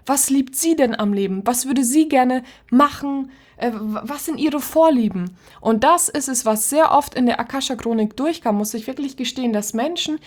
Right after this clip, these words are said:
sich selber ihre eigenen Bedürfnisse, ihre Wünsche, ihre Vorstellungen, das, was innerlich sie sich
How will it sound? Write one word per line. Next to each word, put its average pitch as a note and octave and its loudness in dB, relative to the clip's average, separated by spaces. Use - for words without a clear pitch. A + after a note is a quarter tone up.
sich G#3+ -2
selber A3+ 4
ihre C4 2
eigenen D#4+ 0
Bedürfnisse, A#3 0
ihre D4 0
Wünsche, A3+ 0
ihre D#4+ 0
Vorstellungen, A3 2
das, - -4
was C4 -2
innerlich C4 2
sie B3 -4
sich A#3+ -6